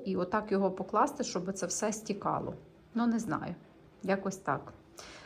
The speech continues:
Е, до речі, нові покупочки покажу вам трошечки згодом, <laughs> нехай вони підсохнуть. Так, тут мене чекає,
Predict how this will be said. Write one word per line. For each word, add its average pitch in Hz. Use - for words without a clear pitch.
Е, 202
до 190
речі, 226
нові 214
покупочки 208
покажу 214
вам 180
трошечки -
згодом, 247
<laughs> -
нехай 233
вони 226
підсохнуть. 196
Так, 170
тут 233
мене 196
чекає, 185